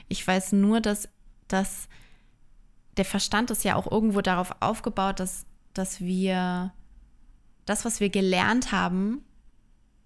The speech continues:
was, wo wir quasi mit aufgewachsen sind, wie wir erzogen wurden, dass unser Verstand das oftmals eher nutzt, ähm,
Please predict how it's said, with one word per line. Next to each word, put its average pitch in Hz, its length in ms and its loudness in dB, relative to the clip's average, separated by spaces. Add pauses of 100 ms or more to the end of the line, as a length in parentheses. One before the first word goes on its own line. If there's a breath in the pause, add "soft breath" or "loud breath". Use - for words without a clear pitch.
(680)
was, 190 340 -2 (100)
wo 180 320 -2
wir 190 320 0
quasi 185 600 -2
mit 190 180 2
aufgewachsen 190 720 2
sind, 190 160 0
wie 185 140 0
wir 185 80 0
erzogen 233 580 4
wurden, 185 460 2 (560 loud breath)
dass 196 160 0
unser 202 180 2
Verstand 196 440 0
das 202 220 2
oftmals 175 480 0
eher 175 240 0
nutzt, 185 580 0 (1000)
ähm, 175 640 0